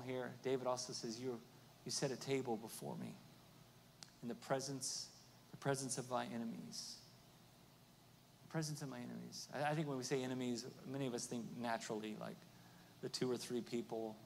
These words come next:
that you have issues with, two or three people you're problematic with, or painful relationships. But we're seated in the presence of our enemies. I, I think more than anything, it's just talking about the adversity of the enemy against us.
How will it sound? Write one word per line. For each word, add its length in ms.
that 100
you 160
have 300
issues 420
with, 180
two 140
or 20
three 140
people 220
you're 140
problematic 760
with, 280
or 60
painful 440
relationships. 840
But 100
we're 80
seated 480
in 120
the 60
presence 380
of 80
our 60
enemies. 500
I, 60
I 40
think 160
more 140
than 140
anything, 240
it's 100
just 140
talking 260
about 160
the 60
adversity 680
of 120
the 120
enemy 340
against 420
us. 320